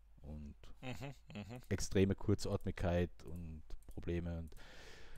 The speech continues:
Speaker 1: wir haben's eh mal besprochen, also ich hab nach meiner letzten, also Long-Covid in dem Sinn hab ich nicht, in, nicht in dem Sinn, dass ich Lu-, mit der Luft Probleme hätte, aber ich hab echt monatelang extreme Probleme gehabt mit dem,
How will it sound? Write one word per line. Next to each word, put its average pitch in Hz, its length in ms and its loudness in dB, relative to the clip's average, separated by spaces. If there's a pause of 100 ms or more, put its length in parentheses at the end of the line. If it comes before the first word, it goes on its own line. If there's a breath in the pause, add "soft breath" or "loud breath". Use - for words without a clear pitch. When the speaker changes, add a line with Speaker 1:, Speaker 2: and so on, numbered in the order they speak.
(220 loud breath)
Speaker 1:
wir 101 240 6
haben's 95 180 2
eh 98 180 8
mal 104 140 10
besprochen, 107 540 6
also 92 180 4
ich 101 240 8
hab 98 100 8
nach 98 220 2
meiner 95 240 6
letzten, 95 520 2 (920)
also 92 220 0
Long-Covid 98 760 4
in 98 100 -2
dem 95 180 4
Sinn 95 280 0
hab 95 100 8
ich 92 80 6
nicht, 101 220 4
in, 95 220 0
nicht 104 180 6
in 104 80 0
dem 98 180 6
Sinn, 104 240 0
dass 98 240 4
ich 92 180 4 (580 soft breath)
Lu-, 120 220 8
mit 101 160 4
der 98 80 8
Luft - 220 4
Probleme 113 420 10
hätte, 113 560 10
aber 98 460 6
ich 95 160 6
hab - 200 4
echt - 280 2
monatelang 92 880 2
extreme 101 640 4
Probleme 92 400 4
gehabt - 320 2
mit 90 220 -2
dem, 85 360 -6